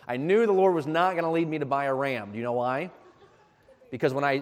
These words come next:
when I studied the scriptures, every time you see Ram, it dies. So I thought,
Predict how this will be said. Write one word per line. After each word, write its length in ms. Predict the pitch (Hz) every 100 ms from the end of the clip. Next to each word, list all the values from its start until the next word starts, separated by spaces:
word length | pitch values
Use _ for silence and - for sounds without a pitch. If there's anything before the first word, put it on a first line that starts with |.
| 135
when 160 | 135
I 60 | 123
studied 440 | - - 190 208
the 80 | 170
scriptures, 880 | - - 190 - 117 104 113 - - _ _ _ - 370 _ _ _ _ _ _ -
every 300 | 135 165 202
time 240 | 202 185
you 40 | 170
see 200 | - 160
Ram, 480 | 139 165 165 131 123
it 240 | 131 123
dies. 680 | 131 143 123 101 98 - - - _ - - - - - - - - - - - - - - - 262 - - 740 719 - - - - -
So 540 | - - 151 139 131
I 140 | 120 131
thought, 520 | 147 139 127 -